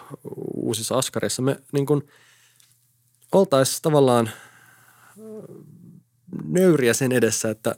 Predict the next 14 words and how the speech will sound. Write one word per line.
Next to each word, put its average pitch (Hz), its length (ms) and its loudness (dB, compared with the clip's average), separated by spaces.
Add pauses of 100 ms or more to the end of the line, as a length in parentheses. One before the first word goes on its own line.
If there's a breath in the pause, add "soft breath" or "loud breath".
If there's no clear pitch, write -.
että 117 200 -4
nyt 156 320 -2 (600)
ei 135 140 4
riitä, 139 400 2
että - 220 -6 (100)
me 104 140 -6
ollaan 104 220 -2
yhdessä 117 300 -4
asiassa - 200 -8
hyvä, 139 200 -2
vaan 104 120 0 (360)
annetaan 147 380 2
rönsyilylle 101 580 0
mahdollisuus. 78 520 -10